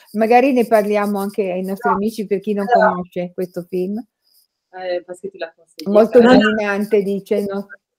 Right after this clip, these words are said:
Speaker 2: Sì,
Speaker 3: Ah, sì,
Speaker 2: alors,
Speaker 3: film
Speaker 2: pour
Speaker 3: là.
Speaker 2: ceux qui le connaissent pas, donc ce que je dis, c'est un vieux film, hein.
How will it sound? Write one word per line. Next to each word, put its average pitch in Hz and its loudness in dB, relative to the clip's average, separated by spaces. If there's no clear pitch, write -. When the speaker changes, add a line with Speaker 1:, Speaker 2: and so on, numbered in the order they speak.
Speaker 2:
Sì, - 2
Speaker 3:
Ah, - 2
sì, 254 8
Speaker 2:
alors, 233 8
Speaker 3:
film 240 4
Speaker 2:
pour 277 -6
Speaker 3:
là. - -4
Speaker 2:
ceux 370 4
qui 349 2
le - 0
connaissent 262 2
pas, 202 -2
donc 214 0
ce - -18
que 269 4
je 240 2
dis, 220 -2
c'est - -10
un 175 -4
vieux 220 2
film, 220 -2
hein. 180 -8